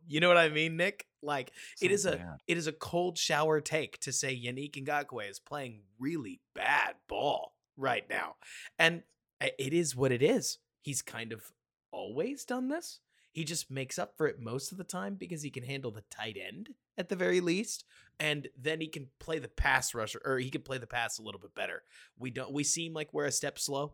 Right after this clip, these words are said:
Speaker 1: playing the pass, and we're not handling the tight end. So now we just don't do anything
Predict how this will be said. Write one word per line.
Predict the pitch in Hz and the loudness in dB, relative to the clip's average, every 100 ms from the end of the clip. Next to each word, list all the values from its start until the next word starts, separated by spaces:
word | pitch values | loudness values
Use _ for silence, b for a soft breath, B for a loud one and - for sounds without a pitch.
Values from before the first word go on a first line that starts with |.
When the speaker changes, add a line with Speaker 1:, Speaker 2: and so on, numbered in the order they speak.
| _ _ | _ _
Speaker 1:
playing | - 147 151 | -2 -2 0
the | 160 | -2
pass, | 160 101 120 - B B | -2 -2 -2 -6 B B
and | 120 143 | -4 0
we're | |
not | 135 113 123 | 2 2 0
handling | 127 113 107 104 107 | 2 0 0 0 0
the | |
tight | 110 107 110 | 2 0 0
end. | 117 - _ _ | -2 -6 _ _
So | - - | -8 -6
now | 127 143 | -2 0
we | 139 | 0
just | 131 131 - | 0 -2 -2
don't | 127 120 | -4 -2
do | 127 | -2
anything | 135 202 - | 0 -2 -8